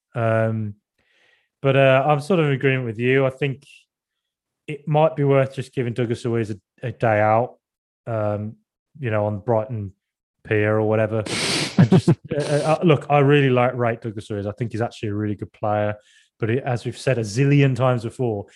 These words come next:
Speaker 1: he's not a natural number six. And I think that perhaps is Callum Chambers a more natural number six? He has played there before. He's done well there before. Maybe it's worth just giving it a go.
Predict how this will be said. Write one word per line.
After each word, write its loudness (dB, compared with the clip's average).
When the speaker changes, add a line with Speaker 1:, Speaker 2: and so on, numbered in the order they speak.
Speaker 1:
he's -6
not 0
a -8
natural -8
number -4
six. -4
And -2
I -2
think -2
that 0
perhaps -4
is -6
Callum 2
Chambers 2
a -2
more -4
natural -2
number -2
six? -6
He -6
has -2
played 2
there 0
before. -2
He's -2
done -2
well -2
there 2
before. -4
Maybe 0
it's -2
worth 4
just -6
giving -2
it -8
a -10
go. 4